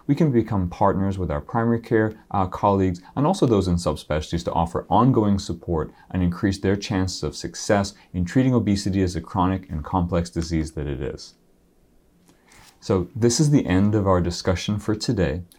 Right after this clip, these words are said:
I hope you've all found the activity to be informative and helpful as you strive to develop a cohort of local primary care professionals who can help to manage people with obesity and to provide evidence-based therapies. I'd like to thank my co-chair, Doctor Angela Fitch,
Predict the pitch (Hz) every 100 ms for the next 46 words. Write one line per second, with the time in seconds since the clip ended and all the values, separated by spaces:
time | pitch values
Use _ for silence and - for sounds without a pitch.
0 | - 90 101 87 92 87 87 98 92 92
1 | 90 85 101 90 92 90 87 82 - 113
2 | 113 113 101 87 80 104 95 - 95 -
3 | - 131 175 175 151 131 120 117 92 92
4 | 92 90 - - - 95 151 151 120 104
5 | 85 92 104 120 120 110 110 110 113 113
6 | 113 87 85 87 - - _ - 156 135
7 | 127 - 95 80 80 - 87 85 76 69
8 | 73 67 71 - 90 113 117 - - 92
9 | 87 90 92 87 82 - 85 90 92 -
10 | 78 76 - 67 69 - - - - _
11 | _ 98 95 87 95 95 90 87 87 104
12 | 87 - 117 87 85 - 78 80 73 76
13 | - 135